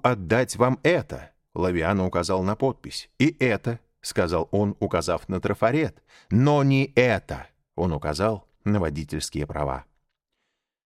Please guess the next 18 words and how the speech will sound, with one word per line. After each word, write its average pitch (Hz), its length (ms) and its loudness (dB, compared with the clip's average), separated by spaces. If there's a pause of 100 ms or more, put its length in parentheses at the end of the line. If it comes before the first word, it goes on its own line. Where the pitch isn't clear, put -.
Казалось, 170 600 2
Ландвера 135 720 2 (200)
не 123 140 4
разочаровал 127 720 2
такой 107 260 0
расклад. 98 560 -2 (380)
Лавиано 107 500 2
только 110 320 0
что 104 220 0
дал 107 220 2
ему 98 260 2
понять, 104 340 0
что 92 200 -2
согласился 98 640 -2
на 98 140 0
две 80 200 -4
его 95 180 0
просьбы. 160 480 -2